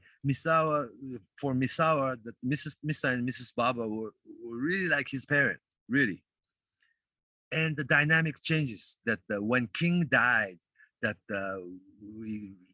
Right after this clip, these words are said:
they all realized that, uh, they didn't really love the queen.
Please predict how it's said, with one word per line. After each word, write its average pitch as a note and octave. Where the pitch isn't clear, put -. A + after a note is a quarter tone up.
they A#2+
all C#3
realized B2
that, F2+
uh, F2
they E3+
didn't C3
really A2
love A2
the F#2+
queen. G#2+